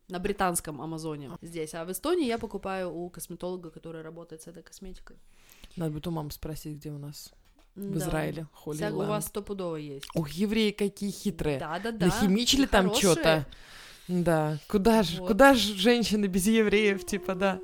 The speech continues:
Speaker 1: Не говори, слушай.
Speaker 2: Эм.
Speaker 1: И еще вот сейчас очень вот эта популярная, <laughs> популярная вещь. Ревитоника, слышала?
Speaker 2: Нет, Юля, у меня уже целый список новых слов сегодня, честное слово.
Speaker 1: Это,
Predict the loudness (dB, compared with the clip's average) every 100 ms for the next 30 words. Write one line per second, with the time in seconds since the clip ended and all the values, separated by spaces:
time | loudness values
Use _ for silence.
0 | -12 -10 -8 -6 -4 -6 -8 -10 -8 -6
1 | -6 -6 -10 -14 -20 _ _ -10 -6 -6
2 | -6 -6 -6 -8 -10 -8 -8 -8 -8 -10
3 | -10 -10 -10 -12 -10 -6 0 2 4 4
4 | 2 -2 -10 -20 -20 -20 _ _ -20 -20
5 | -20 _ _ -12 -6 -4 -6 -6 -8 -6
6 | -4 -6 -10 -16 -10 -6 -4 -2 -2 -4
7 | -8 -12 -10 -10 -8 -10 -12 -16 -20 -20
8 | -20 -20 _ _ -20 _ -6 -2 -2 -2
9 | -2 -2 -2 -6 4 6 10 10 10 8
10 | 8 12 12 12 8 10 10 10 10 10
11 | 8 2 -2 2 2 0 0 2 2 -2
12 | -4 -8 -4 -2 -2 -6 -10 -4 -4 -4
13 | -6 -6 -4 -4 -4 -2 -2 -4